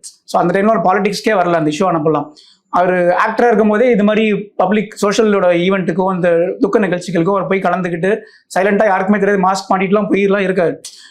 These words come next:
So இப்போ உள்ள ஒரு லீடரா வர்றப்போ அவர் மேல நம்பிக்கை தான் வைக்கிறாங்க. So நெக்ஸ்ட் ஃபோர்ஸ் யாரா வந்துட மாட்டாங்களா அப்படின்னு சொல்லிட்டு அப்படிதான் வந்து கமல் வந்தப்போ எல்லாரும் எக்ஸ்பெக்ட் பண்ணாங்க, ஓகே கமல் வந்து மா-, மாற்றம் கொடுக்க மாட்டாரான்னு சொல்லிட்டு. So அது மாதிரி ஒரு, ஒரு லீடர் வர்றப்போ அங்க நியூட்ரல் பீப்புள் வந்து ஓகே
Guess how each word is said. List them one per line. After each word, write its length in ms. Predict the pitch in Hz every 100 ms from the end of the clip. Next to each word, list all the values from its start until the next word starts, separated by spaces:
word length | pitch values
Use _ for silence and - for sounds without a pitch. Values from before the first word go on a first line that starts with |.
| _
So 140 | 226
இப்போ 140 | 202 233 208
உள்ள 140 | 214
ஒரு 180 | 240 240 185 -
லீடரா 300 | 208 254 254 240
வர்றப்போ 360 | 202 180 - 185 247 - - _ _ -
அவர் 140 | 190
மேல 140 | 220
நம்பிக்கை 300 | 226 226 262 247
தான் 120 | 226
வைக்கிறாங்க. 300 | 190 160 139 139 -
So 360 | - 202 190
நெக்ஸ்ட் 320 | 185 233 - 262
ஃபோர்ஸ் 240 | 226 233 240
யாரா 200 | 208 196
வந்துட 180 | 214 233
மாட்டாங்களா 340 | 196 190 180 180
அப்படின்னு 240 | 170 170
சொல்லிட்டு 220 | 160 160
அப்படிதான் 340 | 180 196 226 226
வந்து 160 | 208 240 240 - -
கமல் 220 | 208 247 220
வந்தப்போ 280 | 202 202
எல்லாரும் 220 | 202 202 190
எக்ஸ்பெக்ட் 260 | 214 202
பண்ணாங்க, 240 | 185 170 170
ஓகே 120 | 175
கமல் 240 | 175 196 196
வந்து 160 | 180 190
மா-, 200 | 180 175
மாற்றம் 280 | 175 185 175
கொடுக்க 200 | 170 165
மாட்டாரான்னு 420 | 160 160 165 165
சொல்லிட்டு. 240 | 160 156 165 - - - -
So 140 | 202
அது 80 | 208
மாதிரி 160 | 233 214
ஒரு, 100 | 247
ஒரு 60 | 226
லீடர் 260 | 247 233
வர்றப்போ 280 | 202 180 233 269 - - -
அங்க 240 | 208 214
நியூட்ரல் 340 | 220 254 277 233
பீப்புள் 260 | 214 202 190
வந்து 160 | 196 277 - - _ 220
ஓகே 160 | 226